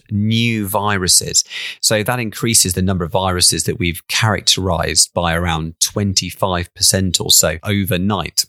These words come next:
And I think this technique is fascinating. So they take human or animal cells, they're searching their D N A and they're looking for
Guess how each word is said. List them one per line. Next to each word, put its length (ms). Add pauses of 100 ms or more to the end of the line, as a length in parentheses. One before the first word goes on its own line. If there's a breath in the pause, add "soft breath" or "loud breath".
And 120
I 60
think 280
this 260
technique 680
is 320
fascinating. 600
So 120
they 100
take 260
human 600
or 240
animal 360
cells, 520
they're 180
searching 640
their 140
D 280
N 120
A 160
and 100
they're 140
looking 400
for 260